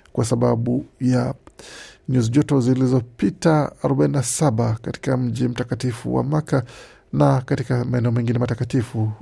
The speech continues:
mjini humo. Na tukiangazia taarifa ambazo zimejiri za kimataifa, tukianzia katika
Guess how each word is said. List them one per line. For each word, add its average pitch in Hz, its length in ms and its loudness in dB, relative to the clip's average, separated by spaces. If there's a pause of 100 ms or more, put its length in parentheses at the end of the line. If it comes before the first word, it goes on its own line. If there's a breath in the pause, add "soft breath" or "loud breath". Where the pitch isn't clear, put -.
(120)
mjini 117 520 0
humo. 123 520 -2 (720 loud breath)
Na 139 200 4
tukiangazia 147 400 2
taarifa 139 300 0
ambazo 131 180 2
zimejiri 156 460 4
za 131 300 0
kimataifa, 143 760 -2
tukianzia 127 520 0
katika 120 560 -2